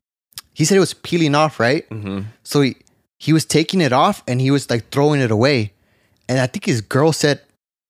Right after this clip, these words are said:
Speaker 1: "I bet you won't eat it."
Speaker 2: Oh, fuck.
Speaker 1: This fucker goes back in the toilet, pulls out his old skin, s-, like, that he pulled off himself,
Speaker 2: Yeah.
Speaker 1: and eats it.
Speaker 2: You see, like, right now, you're just explaining it to me.
Speaker 1: And you're gagging?
Speaker 2: And I'm, and I'm just thinking about how disgusting that sounds.
Speaker 1: Yeah.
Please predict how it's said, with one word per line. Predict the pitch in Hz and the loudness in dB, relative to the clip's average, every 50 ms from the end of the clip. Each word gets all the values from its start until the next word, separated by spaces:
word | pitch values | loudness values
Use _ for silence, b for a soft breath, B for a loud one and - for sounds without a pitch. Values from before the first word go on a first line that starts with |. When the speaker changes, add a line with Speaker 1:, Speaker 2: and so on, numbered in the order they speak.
| _ - | _ -6
Speaker 1:
"I | 120 123 | -4 -2
bet | 110 135 135 - - | -2 -2 -4 -2 -2
you | 120 | -2
won't | 117 117 107 - | -2 -2 -4 -4
eat | 143 143 135 | -4 -4 -2
it." | 110 - - _ _ _ - - | -2 -4 -6 _ _ _ -8 -2
Speaker 2:
Oh, | 120 113 117 117 117 113 110 107 104 98 95 - _ - - | 0 2 2 2 0 -2 -4 -10 -14 -16 -20 -20 _ -20 -18
fuck. | - - | -8 -4
Speaker 1:
This | 151 170 - - | -2 -2 -2 0
fucker | - 214 208 - 196 160 120 - - | -2 -2 -2 -2 -4 -4 -4 -8 -2
goes | - 165 185 185 180 - | 0 2 2 2 0 0
back | - 175 170 196 - - | -2 0 0 0 0 0
in | 202 196 | 0 2
the | 190 180 | 2 0
toilet, | - - - 185 190 180 151 131 123 - _ _ _ _ - | 0 0 0 2 2 4 2 2 0 -2 _ _ _ _ -8
pulls | - 160 175 185 165 180 | -2 0 2 2 2 2
out | 185 180 | 2 4
his | 160 160 143 - | 2 2 0 0
old | - 147 165 175 - | 0 2 2 2 0
skin, | - - - - - 175 180 170 | -2 -8 -6 -2 0 0 2 2
s-, | 160 - - - 151 | 0 -4 -8 -10 -4
like, | - 127 113 107 - - - _ _ - - | -2 -2 -2 -2 -6 -14 -20 _ _ -12 -4
that | 127 127 123 | -2 -2 -2
he | 123 120 | -2 -4
pulled | - - 202 196 170 | -2 -2 -2 0 0
off | 151 156 - | 0 -2 -2
himself, | 127 123 - - 160 175 190 - B B B B | -4 -4 0 0 2 2 2 -2 B B B B
Speaker 2:
Yeah. | 113 107 101 95 98 | -18 -16 -16 -10 -8
Speaker 1:
and | 131 127 - - - | -8 -8 -8 -8 -6
eats | 180 185 214 - - - - | -6 -4 -4 -6 -6 -2 2
it. | 233 196 139 110 - - | 4 4 2 2 0 -2
Speaker 2:
You | - | -2
see, | - - 151 147 | 2 2 2 4
like, | 143 131 117 | 4 4 4
right | 117 123 127 123 | 4 4 4 2
now, | 113 113 123 127 | 2 2 2 4
you're | 123 117 110 | 4 2 2
just | 107 113 - - | 2 2 2 0
explaining | 170 - - - - 98 98 110 110 117 131 | 0 -2 -2 -4 -2 0 0 2 2 2 2
it | 135 135 | 0 0
to | - 151 | 0 0
me. | 147 156 | 2 4
Speaker 1:
And | 170 156 | 4 2
you're | 151 147 123 | 2 2 2
gagging? | 139 135 147 175 208 - | 2 0 2 2 2 2
Speaker 2:
And | - 113 | 2 2
I'm, | 110 107 101 101 104 - | 2 2 2 0 0 0
and | 123 113 | 0 0
I'm | 113 110 110 | 2 2 2
just | 110 110 - - _ - | 2 0 -2 -2 _ -2
thinking | 123 120 120 120 120 | 0 0 2 2 2
about | 113 110 101 104 101 98 90 | 0 2 2 2 2 2 2
how | 98 95 101 | 2 0 0
disgusting | 95 92 87 - - - - - - 101 98 - - - - 92 90 | 0 -2 -4 -4 -4 -4 -6 -4 -2 -2 -2 -2 -2 -4 -4 -4 -4
that | 85 80 78 - | -4 -4 -6 -6
sounds. | - 85 85 82 78 73 76 127 | -6 -6 -6 -6 -8 -8 -4 0
Speaker 1:
Yeah. | 143 180 220 185 123 101 | 2 4 4 4 0 -2